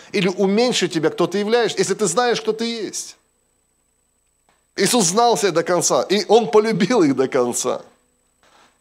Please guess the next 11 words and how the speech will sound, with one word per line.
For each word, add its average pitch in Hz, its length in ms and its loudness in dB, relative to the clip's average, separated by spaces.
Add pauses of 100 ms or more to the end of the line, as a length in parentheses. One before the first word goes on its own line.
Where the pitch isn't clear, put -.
(320)
Интересно, 180 580 2 (3000)
Библия 165 360 2
говорит, 151 460 0 (200)
Римлянам 135 420 2
восьмая 131 380 0
глава, 131 260 0
двадцать 117 260 -2
восьмой 117 260 -4
стих: - 320 -8
"Притом 120 320 -4
знаем, 127 420 -4